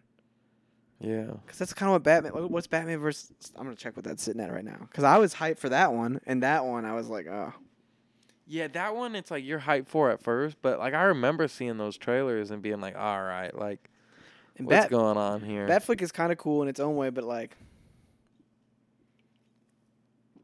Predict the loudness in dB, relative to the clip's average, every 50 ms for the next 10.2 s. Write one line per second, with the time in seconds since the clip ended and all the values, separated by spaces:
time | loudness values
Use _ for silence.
0 | _ _ _ _ _ _ _ _ -10 -4 0 0 2 2 0 -2 -4 -4 -4 -4
1 | -4 -2 -4 -4 0 2 4 4 4 4 2 2 2 0 -2 -2 -2 -2 -4 -6
2 | -8 -8 -6 -6 -6 -6 -8 -10 -10 -12 -12 -10 -10 -10 -10 -12 -10 -6 -2 -2
3 | -2 0 -2 -4 -2 0 0 0 0 -2 -6 -16 -18 -2 2 4 4 4 2 -4
4 | -8 -6 -2 -2 -2 0 0 -2 -2 -2 -2 -2 -4 -4 -8 -10 -12 -14 _ _
5 | _ _ _ _ _ _ _ _ _ _ _ _ _ _ _ _ _ _ _ _
6 | _ _ _ _ -18 -16 -14 -12 -12 -12 -12 -14 -14 -14 -12 -12 -10 -10 -10 -12
7 | -14 -16 _ _ _ _ _ _ _ _ _ _ _ _ _ _ _ _ _ _
8 | _ _ _ _ _ _ _ -16 -14 -14 -14 -12 -14 -14 -16 _ -20 -20 -20 _
9 | _ _ -20 -18 -14 -12 -12 -14 -14 _ _ _ _ _ _ _ _ _ _ -20
10 | -16 -12 -12 -12